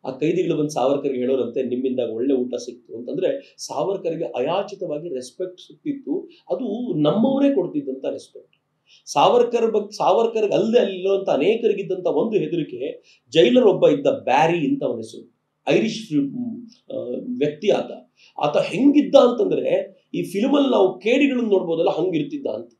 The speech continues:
ಅವನು ಕಂಡ್ರೇನೆ ಅರ್ಧ ಹೆದರ್ಕೊಳ್ಳೋರು.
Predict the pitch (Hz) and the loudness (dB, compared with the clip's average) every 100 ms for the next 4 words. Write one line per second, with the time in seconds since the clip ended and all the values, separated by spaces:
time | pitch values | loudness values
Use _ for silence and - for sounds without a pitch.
0 | _ _ _ _ _ _ _ _ 180 294 | _ _ _ _ _ _ _ _ 10 12
1 | 277 285 277 311 269 220 254 185 185 170 | 10 8 8 6 8 8 8 8 4 2
2 | 139 110 - | 0 0 -4